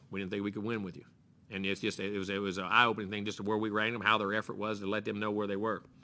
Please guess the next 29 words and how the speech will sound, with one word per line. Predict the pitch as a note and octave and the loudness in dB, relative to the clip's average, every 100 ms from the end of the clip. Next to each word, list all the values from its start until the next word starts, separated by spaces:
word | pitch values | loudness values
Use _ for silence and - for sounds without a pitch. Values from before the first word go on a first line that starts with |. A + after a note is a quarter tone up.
| - - - | -20 -20 -6
Those | A#2 A#2+ | -2 4
guys | A2+ A2 | 6 6
from | G2+ G2+ | 4 2
day | G#2+ | 2
one | A2 G#2+ | 2 0
put | G#2+ | 0
on | G#2 G2+ | -2 -2
red | G#2 | -2
jerseys | F#2 G#2 F2+ | 0 0 0
and | E2+ | -2
never | G2 F2+ | -4 -4
took | G2 | -6
'em | F2 | -6
off. | F2+ F2 - - - - - - - - - | -6 -8 -16 -20 -20 -20 -20 -20 -20 -20 -8
I | |
mean, | F#2+ | -4
there's | G2 G#2 | 0 2
been | B2+ | 6
a | |
lot | A#2+ A#2 | 8 6
of | G2+ | 6
guys | F#2+ F2 | 2 2
like | F2+ E2+ | -2 -2
that. | F2+ | -4
Damani, | F2+ F#2+ G2 G2 F#2+ F#2 | 0 2 2 0 0 -2
I | |
mean, | G2 F#2+ | -2 -2
been | G2 G2 | -2 -4
quite, | - G#2+ | -4 -4